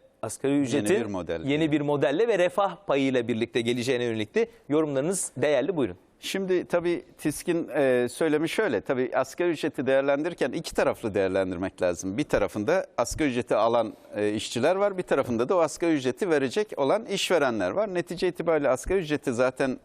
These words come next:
Speaker 2: hesaplarken, e, bir brüt asgari ücret, bir net asgari ücret, bir de işverene maliyet diye hesaplıyoruz. Orada işverenin işte yüzde on beşlik bir, e, S G K kesintisi oluyor. Yine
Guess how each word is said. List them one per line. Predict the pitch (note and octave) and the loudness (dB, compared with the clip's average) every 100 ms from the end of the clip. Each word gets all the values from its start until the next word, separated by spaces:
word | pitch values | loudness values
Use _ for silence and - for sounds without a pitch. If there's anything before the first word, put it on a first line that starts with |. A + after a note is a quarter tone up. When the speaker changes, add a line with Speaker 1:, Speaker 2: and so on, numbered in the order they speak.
| - | -6
Speaker 2:
hesaplarken, | A2+ - B2+ G#3+ A3 - A3 - - - - | -2 0 0 0 0 -2 -4 -8 -20 -20 -8
e, | - G2 F#2 F#2+ | 0 2 0 -2
bir | B2 C#3+ A2+ | -2 0 2
brüt | B2+ D#3+ | 0 2
asgari | C3+ - C3 | 0 0 -2
ücret, | A#2+ G2 F2+ - | 0 -2 -4 -2
bir | C3 | 0
net | A#2+ C#3+ - | 2 0 0
asgari | D#3+ - D3 | -2 -2 -4
ücret, | A#3 G#3 - | -4 -8 -4
bir | G3 A3 | -2 -2
de | A#2 | -4
işverene | - E3+ F#3 F#3 | 0 0 0 2
maliyet | B2+ B2 C3+ D3+ - | 4 4 2 0 0
diye | A#2 | -2
hesaplıyoruz. | F2+ - E2 - E2 - - | -2 -2 -4 -4 -10 -10 -14
Orada | - C#3+ C3+ C#3 | 0 0 2 0
işverenin | - C#3 - B2+ C#3 C#3 - | 0 -4 0 0 2 0 -2
işte | C3 - C3+ C3 - - _ | -6 0 -2 -2 -14 -20 _
yüzde | C3 B2+ C#3 | -2 2 2
on | C#3 C3+ | 2 2
beşlik | C3+ - C#3 - | 0 -4 -6 -2
bir, | C3+ C3 | -2 -2
e, | - G#2+ A2 G2+ | 0 2 2 -2
S | - A#2+ | -2 0
G | B2 | 0
K | B2+ C3+ | 2 0
kesintisi | C3+ C3+ - C#3 - D3 - | 0 -6 -4 -6 -4 -6 -2
oluyor. | C3+ C#3+ C#3+ C#3+ | -2 2 2 2
Yine | B2+ B2 C3+ | 0 0 0